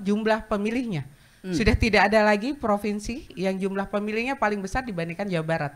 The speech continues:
Speaker 1: Kita kemarin di dalam D P S menetapkan hampir tiga puluh enam juta,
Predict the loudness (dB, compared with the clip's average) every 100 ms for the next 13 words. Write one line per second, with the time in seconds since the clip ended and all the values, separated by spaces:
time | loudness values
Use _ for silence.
0 | -14 -20 -20 _ -4 -2 0 0 2 2
1 | 0 -2 0 0 0 -2 -2 -4 0 0
2 | 0 -2 -2 -2 -2 -4 -6 -6 -6 -8
3 | -16 -16 -6 -4 -2 -2 0 0 0 -2
4 | -2 -6 -4 -4 -2 -2 -2